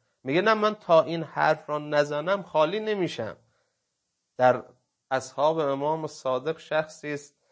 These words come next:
به امام عرض می‌کنه: «آقا من روایات، حالا در روایت هست هفتاد هزار روایت از شما یاد گرفتم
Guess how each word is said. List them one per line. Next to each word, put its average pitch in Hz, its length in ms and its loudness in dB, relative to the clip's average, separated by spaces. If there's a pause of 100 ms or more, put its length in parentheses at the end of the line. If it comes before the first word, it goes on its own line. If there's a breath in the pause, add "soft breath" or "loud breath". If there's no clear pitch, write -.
(280)
به 104 120 -4
امام 147 340 0
عرض 156 240 0
می‌کنه: 143 300 -8
«آقا 160 300 0
من 151 400 -4
روایات، 127 1080 0 (380)
حالا 143 260 -2
در 147 180 2
روایت 131 580 -4
هست 170 220 -8
هفتاد 170 760 0
هزار 147 360 -2
روایت 139 640 -2
از 131 180 -6
شما 135 360 -4
یاد 131 340 0
گرفتم 113 500 -12